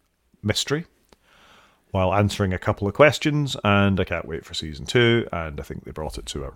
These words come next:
reasonable place to end on. If you don't like cliffhangers, then this is a cliffhanger-ish, but actually it's a good resolution to the story they've been telling so far, so thoroughly enjoyed it.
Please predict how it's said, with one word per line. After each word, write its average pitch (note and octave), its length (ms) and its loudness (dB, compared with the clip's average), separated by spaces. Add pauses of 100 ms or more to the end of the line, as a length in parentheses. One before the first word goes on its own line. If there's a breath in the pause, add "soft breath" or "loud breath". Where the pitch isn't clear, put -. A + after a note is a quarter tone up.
(120)
reasonable F#2+ 540 2
place F#2+ 300 -4
to - 120 -6
end A2+ 220 2
on. A2+ 240 2
If F2+ 120 -2
you E2+ 60 -6
don't F2 220 -6
like D#2+ 220 -12
cliffhangers, F#2+ 720 2
then D#2 360 -4
this F2 160 -12
is D#2+ 120 -10
a D#2+ 60 -10
cliffhanger-ish, G#2+ 1160 -2 (460 soft breath)
but G2 140 0
actually D2+ 380 0
it's C#2+ 180 -6
a D#2 40 -2
good C#2+ 220 -8
resolution C#2 560 -6
to B1 220 -10 (100)
the - 80 -8
story E2+ 300 -4
they've E2+ 80 -8
been F2 100 -4
telling F#2+ 240 0
so A2 160 2
far, A#2 240 2
so - 180 -4 (280 soft breath)
thoroughly F2 340 -2
enjoyed F2+ 260 0
it. - 100 -8